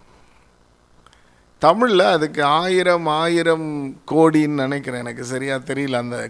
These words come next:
குவாட்ரில்லியனுடைய மொழியாக்கம். இருபத்தி ஏழு பூஜ்ஜியங்கள் ஒன்றுக்கு பிறகு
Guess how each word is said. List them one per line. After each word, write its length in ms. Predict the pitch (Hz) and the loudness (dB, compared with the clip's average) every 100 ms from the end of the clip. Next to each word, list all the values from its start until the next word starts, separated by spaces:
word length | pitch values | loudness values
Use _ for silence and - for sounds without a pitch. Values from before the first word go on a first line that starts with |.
| - | -2
குவாட்ரில்லியனுடைய 1080 | 147 147 165 165 151 143 131 135 147 143 127 | 0 2 0 4 4 2 2 0 0 -2 -2
மொழியாக்கம். 680 | 131 135 147 139 123 - 113 - _ _ _ _ _ _ _ _ _ _ _ _ - - - - - - _ | 0 2 4 4 2 -4 -14 -16 _ _ _ _ _ _ _ _ _ _ _ _ -14 -14 -18 -20 -20 -20 _
இருபத்தி 480 | 151 180 175 - 147 | 2 4 2 -2 0
ஏழு 580 | 135 127 120 120 123 - _ | 0 0 -2 -6 -10 -18 _
பூஜ்ஜியங்கள் 760 | 143 151 123 135 131 123 110 107 - 131 | 0 0 0 0 0 0 -4 -8 -8 -2
ஒன்றுக்கு 420 | 131 127 - 117 | 0 -2 -6 -10
பிறகு 440 | 131 120 104 110 | -6 -6 -6 -12